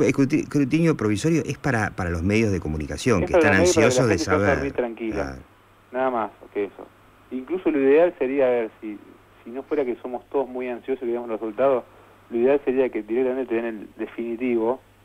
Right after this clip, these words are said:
Speaker 2: cosa po-, porque, a ver, si hay mucha, es muy, es muy raro, muy raro que de, que se termine cambi-, se puede cambiar, digamos, más o menos puntos, pero que se dé vuelta un resultado entre el escrutinio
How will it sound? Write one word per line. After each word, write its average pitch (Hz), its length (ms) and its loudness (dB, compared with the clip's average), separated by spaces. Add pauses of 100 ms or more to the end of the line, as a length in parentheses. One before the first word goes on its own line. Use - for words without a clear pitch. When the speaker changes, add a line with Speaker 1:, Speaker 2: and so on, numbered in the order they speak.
(160)
Speaker 2:
cosa 127 300 0
po-, - 340 -10
porque, 120 180 0
a 117 40 4
ver, 107 260 2 (480)
si 180 60 6
hay 185 100 6
mucha, 175 420 -2
es 165 180 -4
muy, 202 300 -6 (240)
es - 180 -18
muy 196 320 -2
raro, 107 540 2
muy 151 260 0
raro 151 440 2 (580)
que 120 100 0
de, 120 260 0 (300)
que 120 140 -4 (220)
se 127 80 -4
termine 160 420 0
cambi-, 131 440 -2
se - 80 -2
puede 185 260 4 (160)
cambiar, 127 500 2
digamos, 117 320 -2
más 127 220 -4
o - 20 -16
menos 127 240 -8
puntos, 107 460 -10
pero 113 160 -2
que 120 80 -10
se 143 140 -2
dé 165 40 2
vuelta 175 340 0
un 131 120 -4
resultado 104 720 -4 (420)
entre 113 220 -8
el 117 60 -4
escrutinio 139 680 -4